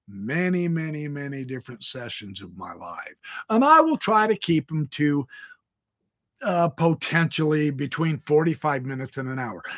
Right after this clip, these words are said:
Now, if you miss one or two of 'em or whatever, I promise, if you miss the whole darn day, it's not a crisis, because the nice thing is this stuff automatically gets made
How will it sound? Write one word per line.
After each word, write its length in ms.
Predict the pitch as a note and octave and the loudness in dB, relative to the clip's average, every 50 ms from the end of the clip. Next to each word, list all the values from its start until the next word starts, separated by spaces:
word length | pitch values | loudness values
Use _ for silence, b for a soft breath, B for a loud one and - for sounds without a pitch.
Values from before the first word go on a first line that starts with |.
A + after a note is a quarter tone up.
| B - | B 2
Now, 180 | D#3 D#3+ D#3+ - | 2 2 2 4
if 180 | F3+ F3 - - | 2 0 4 4
you 80 | E3+ E3+ | 4 4
miss 300 | E3 F3 G#3 G#3 - - | 6 6 6 4 4 2
one 240 | E3+ F3 F3+ F#3+ | 2 2 2 2
or 80 | G3+ F#3+ | 2 0
two 220 | - - D#3+ D3 | -2 0 0 0
of 120 | C#3+ D3 D3+ | 2 0 -2
'em 120 | D3+ C#3 | -4 -6
or 80 | B2 A#2 | -6 -6
whatever, 440 | G#2 D3 D#3 D3+ C3+ A2 A2+ A#2+ B B B B B B B _ | -4 -2 0 0 0 -2 -4 -8 B B B B B B B _
I 60 | G3 | -6
promise, 580 | F#3 - A#3 C4+ D4+ D#4 D#4 B3 C#3 G#2 - - - | -4 2 4 6 6 6 6 4 2 -4 -8 -4 0
if 160 | G#3+ F#3+ - | 0 0 4
you 80 | F#3 F#3+ | 4 6
miss 240 | G3+ C4+ C4+ - - | 6 6 6 4 0
the 100 | - F3 | -2 -2
whole 280 | - - B3 C#4+ C#4 | 2 4 4 4 4
darn 420 | G#3 F3+ A3+ A#3 A#3 A3+ A3 F#3 C#3+ | 2 2 2 4 4 2 2 0 0
day, 400 | C#3 A3 C4 A3+ D3+ A2+ A2 A2+ - | 2 0 0 0 0 -4 -6 -6 -6
it's 240 | E3+ D#3+ - - E3 | -6 -6 -4 -4 -2
not 260 | E3 D#3 D#3 E3 G#3 | -2 0 0 0 -2
a 60 | B3 | -2
crisis, 760 | - - - B3 D4+ F4 F4+ C#4+ - - G#2+ G#2+ D3 - - B B B B B B | -6 -4 2 4 4 4 4 2 -4 -6 -6 -6 -6 -6 -8 B B B B B B
because 360 | E3+ E3+ D#3 - E3 D#3+ C#3+ | -2 -2 0 0 -2 -2 -2
the 80 | D3 D#3 | -4 -4
nice 300 | D3 C#3 C3+ C3+ - - | -4 -4 -6 -6 -6 -6
thing 200 | C#3+ C3 C3+ D#3+ | -6 -6 -4 -2
is 280 | A3 A3+ G#3+ G3 - b b b _ | -2 0 -2 -2 -4 b b b _
this 220 | G#2+ A2 E3+ E3 | -6 -4 -2 -2
stuff 320 | - - - D3+ C3 - - | -2 -4 -4 -6 -6 -6 -6
automatically 640 | C#3 C3 A#2+ B2+ B2+ A#2+ A#2+ A#2 A#2 - A2+ A2+ G#2 | -6 -6 -6 -6 -8 -8 -10 -10 -14 -12 -12 -12 -12
gets 300 | G2 A2 A2 - - A#2+ | -10 -12 -12 -12 -10 -8
made 440 | B2+ C#3 D#3 E3+ E3+ E3+ E3+ E3+ | -4 0 2 4 4 4 4 2